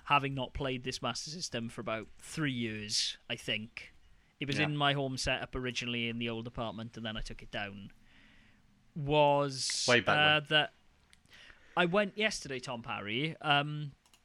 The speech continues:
Speaker 1: said retro retailer that I visited before, Epic Panda, uh, had reopened. Um, not properly, still bankruptcy, but essentially what they'd done was they'd got all of their stock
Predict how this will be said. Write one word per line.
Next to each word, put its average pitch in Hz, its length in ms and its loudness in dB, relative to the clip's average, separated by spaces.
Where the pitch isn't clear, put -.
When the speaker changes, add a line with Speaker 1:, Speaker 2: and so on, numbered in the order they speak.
Speaker 1:
said 170 440 6
retro 147 420 2
retailer 123 760 -6
that 123 220 -10
I 123 220 -4
visited 117 480 -10
before, 107 520 -8
Epic 117 280 -12
Panda, 98 480 -8
uh, 165 380 6
had 165 200 0
reopened. 170 760 -2
Um, 131 460 -4
not 185 340 0
properly, 135 640 0
still 160 320 -2
bankruptcy, 117 640 -6
but 147 140 -10
essentially 165 480 -4
what 147 160 -4
they'd 131 200 -6
done 117 380 0
was 120 140 -8
they'd 120 200 -6
got 139 240 -4
all 160 220 -2
of 170 80 -10
their 175 140 -6
stock - 640 -6